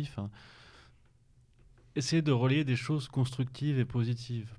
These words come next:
pas uniquement du contenu pour faire du contenu. Euh, aussi donner l'envie de la lecture par, euh, par le partage de citations. Enfin, moi, je,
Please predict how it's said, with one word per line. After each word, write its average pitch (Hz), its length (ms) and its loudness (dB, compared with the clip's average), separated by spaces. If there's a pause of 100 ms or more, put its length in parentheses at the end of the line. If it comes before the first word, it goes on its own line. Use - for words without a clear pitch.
(120)
pas 127 180 2
uniquement 117 400 0
du 110 140 0
contenu 113 420 -2
pour 127 220 -8
faire 117 180 -2
du 110 120 -6
contenu. 117 400 -10 (1040)
Euh, 120 280 2 (680)
aussi 127 280 2
donner 139 320 4
l'envie 131 280 4
de 127 60 0
la 131 60 4
lecture 139 480 0
par, 107 280 -2
euh, 104 520 -2
par 107 140 -4
le 110 80 -2
partage 117 340 0
de 113 100 -4
citations. 127 540 -2 (100)
Enfin, 98 140 -10
moi, 101 140 -2
je, 101 80 -6